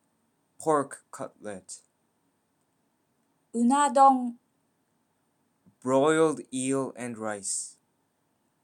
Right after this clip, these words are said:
Speaker 2: うどん。
Speaker 1: Noodles.
Speaker 2: そば。
Speaker 1: Buckwheat noodles. Chapter thirteen.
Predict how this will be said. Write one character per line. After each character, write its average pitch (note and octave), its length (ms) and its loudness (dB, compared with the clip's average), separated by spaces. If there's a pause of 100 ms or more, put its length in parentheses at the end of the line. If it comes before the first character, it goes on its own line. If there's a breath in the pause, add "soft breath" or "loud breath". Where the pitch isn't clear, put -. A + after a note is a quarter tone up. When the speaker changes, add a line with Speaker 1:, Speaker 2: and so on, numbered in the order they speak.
(520)
Speaker 2:
う A3+ 140 -2
ど C4+ 240 8
ん。 C4 220 -4 (760)
Speaker 1:
Noodles. B2+ 720 -4 (2500)
Speaker 2:
そ D#4+ 280 2
ば。 B3 300 2 (720)
Speaker 1:
Buckwheat C#3 560 2 (100)
noodles. G2 600 -12 (1600)
Chapter D3+ 420 2
thirteen. C3 640 -4